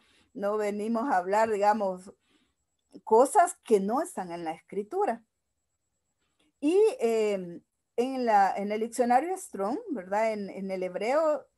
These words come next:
en el H nueve noventa y cinco, la palabra bin significa maestro y tiene varios significados. Y podemos llamarle ahí, que de ahí sacamos que el perfil de un maestro es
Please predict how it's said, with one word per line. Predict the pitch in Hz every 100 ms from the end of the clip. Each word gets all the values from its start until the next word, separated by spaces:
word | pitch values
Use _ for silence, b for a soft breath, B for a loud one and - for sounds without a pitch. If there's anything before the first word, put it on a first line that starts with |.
| _ _ -
en | 196 185
el | 185 170 -
H | 214 233 285
nueve | 247 220 262 254
noventa | 190 185 214 254 262
y | 269
cinco, | - 170 190 - 240 b b b
la | - 214 214 -
palabra | 202 196 226 254 285 277 220
bin | 214 233 359 349 240 285 381 _ _ _ _ _ _ _ _
significa | - 381 277 - 165 - 170
maestro | 208 220 311 508 - 208
y | 196
tiene | 196 220 269
varios | 247 247 269
significados. | - 247 233 240 240 - 415 427 294 _ _ _ _ _
Y | 349
podemos | 359 269 247 262
llamarle | 262 254 226 240 269
ahí, | 247 262
que | - 254
de | 196
ahí | 175
sacamos | 202 269 - 240 254 466 _
que | - 196
el | 185
perfil | 190 175 - 180 170
de | 190
un | 220
maestro | 277 320 302 330 277
es | 247 330